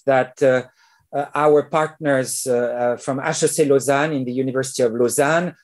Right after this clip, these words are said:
Enterprise for Society, which also regroups E P F L, and Original, the technology company. We are, um,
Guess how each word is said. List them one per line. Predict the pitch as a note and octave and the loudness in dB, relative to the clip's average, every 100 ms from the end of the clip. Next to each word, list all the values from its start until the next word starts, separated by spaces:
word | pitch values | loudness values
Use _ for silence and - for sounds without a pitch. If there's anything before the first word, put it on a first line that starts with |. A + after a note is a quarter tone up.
| _ _ - | _ _ -4
Enterprise | F3+ F3+ - D#3+ D#3 | -2 -2 0 0 0
for | - | -4
Society, | C#3 C#3 C#3+ C#3 C#3 C3+ D3 | -6 -6 0 0 0 -4 -8
which | B2+ - | -6 -4
also | C3 - C#3 | -4 -2 -2
regroups | A#2 A2+ B2 D3+ - - | 0 -2 0 0 -2 -10
E | C3+ | -4
P | C3 | 0
F | A#2+ - | 0 2
L, | C#3 C3+ F#3+ G3+ _ - _ _ | 2 2 2 -6 _ -20 _ _
and | F3 F#3+ F3+ | -4 -2 0
Original, | E3 G3 F#3+ G3+ D#3 D3 G3+ G#3 | 0 0 0 0 2 0 0 -2
the | D#3 | -2
technology | D3+ - D3+ D3 C#3+ C3+ | -6 -4 0 0 0 -10
company. | D3+ C3+ - C3+ D3 F#3 G#3 _ - - _ | -8 -8 -4 -4 -2 -4 -8 _ -20 -20 _
We | - E3+ G3 B3+ D4+ D4 | -12 -2 2 6 6 2
are, | F3+ F#3 F3 E3+ - | 0 2 2 2 0
um, | D#3+ D3+ D3+ | 0 0 -2